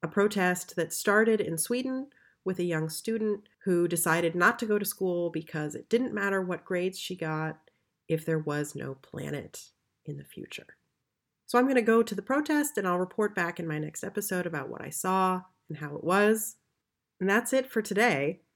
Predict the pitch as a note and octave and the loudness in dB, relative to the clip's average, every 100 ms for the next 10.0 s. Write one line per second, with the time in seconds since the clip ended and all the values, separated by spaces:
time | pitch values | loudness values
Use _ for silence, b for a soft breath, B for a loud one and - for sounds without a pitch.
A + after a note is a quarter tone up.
0 | _ _ - A#3+ D4 C4+ B3 A#3+ A#3 A3 | _ _ 4 4 6 4 4 2 4 4
1 | A3 A3 G3+ G3+ G3 F#3+ - F3+ E3+ E3+ | 4 0 0 0 -2 -4 -6 -6 -4 -4
2 | G3 G#3+ G#3 G3 F#3 F#3 F3 E3+ E3+ E3+ | -2 -2 0 -2 -2 -2 -2 0 0 0
3 | E3+ E3 D#3+ D#3 D#3 G3+ B3+ - A#3 G#3+ | -2 -2 -2 -2 2 4 2 2 0 2
4 | G#3 - F#3 F3+ F3 F3 E3+ - b b | 0 0 0 0 2 0 -2 -6 b b
5 | - F3+ F3 F#3 G3+ G#3+ G#3+ G#3 F#3 F3+ | 0 2 2 2 2 4 2 0 0 0
6 | F3 - G#3+ G#3+ F#3+ F3 E3+ F3 E3 D#3 | 0 -2 -4 0 0 2 0 -2 -2 -2
7 | E3 D#3+ F#3 G3 G#3 D#3+ D#3 D#3 - D#3+ | -2 -4 -2 0 2 2 -2 -4 -6 -4
8 | E3 D#3+ D#3+ E3+ D#3+ D#3+ E3+ D#3 D3+ D3 | -2 -4 -4 -4 -2 -4 -4 -6 -6 -8
9 | D3 C#3+ C#3 D3 F#3+ - A#3 E4 - - | -8 -10 -6 -4 -4 -2 -2 -2 -8 -14